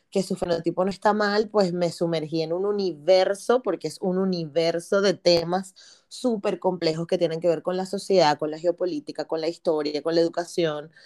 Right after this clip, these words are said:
Bueno, y así, eh, fue como nace Negra como yo. De verdad es una búsqueda bien inocente de decir, "Bueno,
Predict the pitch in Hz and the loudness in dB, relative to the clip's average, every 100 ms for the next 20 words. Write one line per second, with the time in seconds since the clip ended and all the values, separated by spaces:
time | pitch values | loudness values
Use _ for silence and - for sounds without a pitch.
0 | - _ _ - 165 127 - 165 175 151 | -20 _ _ 2 4 4 2 4 4 2
1 | - 202 202 247 - - 185 165 156 - | -2 -2 0 0 -2 2 6 6 4 -2
2 | 185 151 185 190 165 170 180 175 180 175 | -4 -2 -4 -4 -6 -6 -4 -2 -4 -8
3 | 147 151 147 147 160 202 208 214 - 214 | -6 -4 -4 -4 -6 -6 -4 -4 -4 -2
4 | 185 165 208 196 190 180 180 214 190 170 | -2 -2 -6 -6 -6 -6 -4 -2 -2 -2
5 | - 175 220 240 185 | -4 -2 0 -2 -4